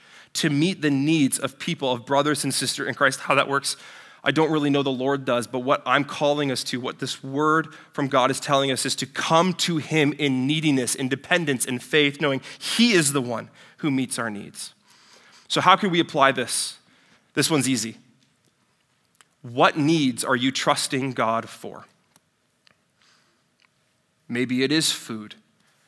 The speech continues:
Maybe there's a bill that you have in the mail and it's like, "I have no idea where that's coming from." Maybe it's employment.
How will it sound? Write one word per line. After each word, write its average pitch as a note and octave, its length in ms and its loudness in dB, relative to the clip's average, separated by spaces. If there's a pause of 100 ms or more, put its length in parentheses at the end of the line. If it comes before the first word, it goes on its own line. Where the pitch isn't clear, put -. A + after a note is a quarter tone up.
(920)
Maybe C#3 280 0
there's C#3+ 200 0
a C#3+ 40 2
bill B2+ 420 -2 (220)
that A#2 100 -6
you C3 160 -2
have C3+ 300 2
in B2+ 80 -4
the A#2+ 60 -4
mail A2+ 340 -4
and A#2+ 120 -6
it's A#2 180 -6
like, G#2+ 340 -8
"I A#2+ 200 -4
have B2 320 -4
no A#2 340 -4
idea C#3 500 -4
where A#2 140 -10
that's A2 220 -12
coming G2 280 -14
from." - 280 -18 (1700)
Maybe B2+ 200 0
it's C3+ 140 -2
employment. B2+ 560 -4